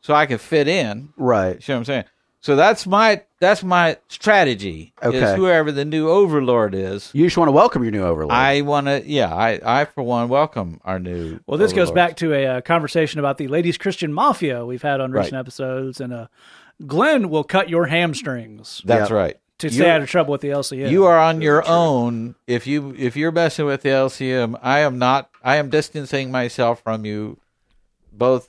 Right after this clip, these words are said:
Speaker 1: uh, uh, uh, symbolically and literally.
Speaker 2: Well, then let's ask this, bring it all full circle. Oreo churros,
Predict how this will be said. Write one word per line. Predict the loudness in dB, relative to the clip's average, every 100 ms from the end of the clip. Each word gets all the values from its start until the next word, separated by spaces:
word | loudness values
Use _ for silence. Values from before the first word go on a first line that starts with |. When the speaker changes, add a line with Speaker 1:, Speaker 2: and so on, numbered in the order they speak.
| -4
Speaker 1:
uh, |
uh, | -2 -2 -4 -2 -2 -2 -6 -6
uh, | -6 -6 -10
symbolically | -10 -2 2 2 0 -4 -4 -4 -8 -10
and | -6 -4 -6 -10 _
literally. | -4 -2 -2 -4 -8 -14 -18 -4
Speaker 2:
Well, | 0
then | 2
let's | 4
ask | 4 2 2
this, | 4 4 4 2
bring | 0 2
it | 2
all | 2
full | -2
circle. | -2 -2 -2 -2 -4 _ _ _ _ 2
Oreo | 4 6
churros, | 4 2 4 4 2